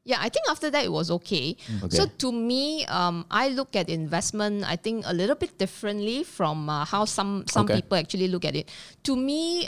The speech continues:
Speaker 1: my active income is my job, right?
Speaker 2: Mm.
Speaker 1: So
Speaker 3: Yes.
Speaker 1: I rather spend a lot of time, you know, refining my own skill
Speaker 3: Mm.
Speaker 1: set, doing what I like to do,
Speaker 2: Mm-hmm.
Speaker 1: um, and not looking at you know, financial reports,
Speaker 3: Right.
Speaker 1: for example, or
Speaker 2: Mm.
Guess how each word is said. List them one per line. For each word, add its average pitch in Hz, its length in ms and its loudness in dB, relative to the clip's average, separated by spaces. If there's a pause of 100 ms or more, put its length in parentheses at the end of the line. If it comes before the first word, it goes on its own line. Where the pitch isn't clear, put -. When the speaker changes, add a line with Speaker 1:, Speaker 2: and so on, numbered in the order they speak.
(120)
Speaker 1:
my 196 340 0
active 254 460 -4
income 190 560 -2
is 165 300 -2
my 147 160 -4
job, 147 320 -4
right? - 180 -14 (140)
Speaker 2:
Mm. 147 260 10
Speaker 1:
So - 60 6
Speaker 3:
Yes. - 100 6
Speaker 1:
I 196 140 4
rather 240 320 4
spend 262 420 0
a 170 80 0
lot 202 180 4
of 180 160 2
time, 208 600 -2
you 170 80 0
know, 165 160 0
refining 202 640 0
my 160 160 2
own 196 260 2
skill 170 460 4
Speaker 3:
Mm. 170 60 2 (200)
Speaker 1:
set, 190 380 2
doing 196 300 0
what 196 260 0 (380)
I 190 140 4
like 208 360 2
to 175 60 0
do, 175 240 2 (240)
Speaker 2:
Mm-hmm. 120 260 8
Speaker 1:
um, 170 340 2
and 185 300 0
not - 400 0 (540)
looking 214 500 2
at - 80 0 (440)
you 185 80 0
know, 156 100 0
financial 165 540 -4
reports, 147 420 0
Speaker 3:
Right. 147 120 4
Speaker 1:
for 165 120 0
example, 147 480 -4
or 135 60 4
Speaker 2:
Mm. 147 80 10